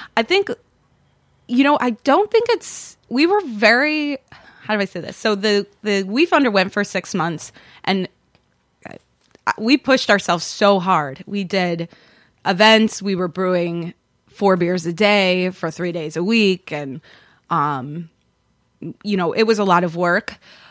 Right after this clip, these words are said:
but we're very proud of what we did, and we're so thankful to our investors. But as a, as we're trying to get this business open, which has taken three years already,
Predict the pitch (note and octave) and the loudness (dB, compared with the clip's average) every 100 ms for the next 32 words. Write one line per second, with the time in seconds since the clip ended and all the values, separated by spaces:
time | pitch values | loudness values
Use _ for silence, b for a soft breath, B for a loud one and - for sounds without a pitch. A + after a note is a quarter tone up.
0 | b b b _ _ _ _ E3+ - G3 | b b b _ _ _ _ -6 4 4
1 | F3 - _ _ G3+ G#3+ G#3+ A#3+ A#3+ - | 4 -2 _ _ -4 0 4 6 4 2
2 | F#3 F3+ G3 F#3 F#3+ G3 E3+ F#3 F3+ F#3 | 2 4 4 2 0 -2 0 0 0 -2
3 | F3 E3+ - F#3 F3 F3+ F#3+ - F#3+ F3 | -6 -4 -2 -2 -2 -4 -8 -4 -2 -2
4 | E3 F3 G#3+ G#3+ - F3+ E3+ - G#3+ A#3 | -2 -2 -4 -6 -2 0 0 2 2 2
5 | A#3+ F#3+ - _ _ - G#3+ B3 C4 - | -2 -4 -10 _ _ 0 0 0 -6 -2
6 | F#3+ F#3+ G3 - G3+ F3+ D#3+ F3+ F#3+ - | 0 0 -2 -4 -2 -2 -4 -4 -4 -4
7 | F#3+ F3+ F3+ - F3 E3+ G3 F#3 E3 E3+ | -4 -2 -4 -4 -8 -6 -4 -4 -6 -10
8 | - F3 F#3 F3+ F#3 E3 E3+ F3+ E3 D3+ | -10 -8 -6 -4 -4 -4 -4 -4 -4 -4
9 | E3+ G#3 | -4 -6